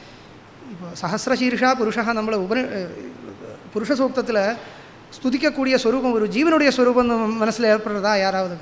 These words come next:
இல்லையே, ஈஸ்வர ஸ்வரூபம் தானே, அது விராட் புருஷ ஸ்வரூபம். அப்படின்னா என்ன அர்த்தம்?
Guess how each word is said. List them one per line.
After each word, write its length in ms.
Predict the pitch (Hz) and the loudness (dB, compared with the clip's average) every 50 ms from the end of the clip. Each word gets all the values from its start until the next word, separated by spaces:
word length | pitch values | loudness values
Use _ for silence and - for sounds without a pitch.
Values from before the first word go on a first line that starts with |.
| 147 185 | -10 -6
இல்லையே, 340 | 226 247 247 196 170 165 - - - - - - - - - - - - | -2 0 0 0 -2 -4 -8 -14 -18 -20 -20 -20 -20 -20 -20 -16 -8 -4
ஈஸ்வர 240 | 240 262 254 311 311 | -4 -2 0 0 0
ஸ்வரூபம் 320 | - - 262 254 240 240 | 2 2 2 2 2 2
தானே, 160 | 233 220 202 185 | 2 0 0 -2
அது 160 | 180 175 196 | -2 -2 -2
விராட் 300 | 196 196 262 311 330 - | 2 4 6 6 4 4
புருஷ 260 | - 285 285 - 285 | 4 2 4 4 2
ஸ்வரூபம். 500 | 262 - 247 220 214 196 196 233 285 - - - - - - - - - - - - - - - - - - - - - - - - - - - - | 2 4 4 4 4 2 2 0 -2 -6 -8 -16 -20 -20 -20 -20 -20 -20 -20 -20 -20 -20 -20 -20 -20 -20 -20 -20 -20 -20 -20 -20 -20 -20 -20 -16 -8
அப்படின்னா 240 | 202 226 262 269 302 | -4 -2 2 2 4
என்ன 160 | 277 254 277 | 4 6 6
அர்த்தம்? 280 | 254 220 - - 185 | 4 4 2 0 -6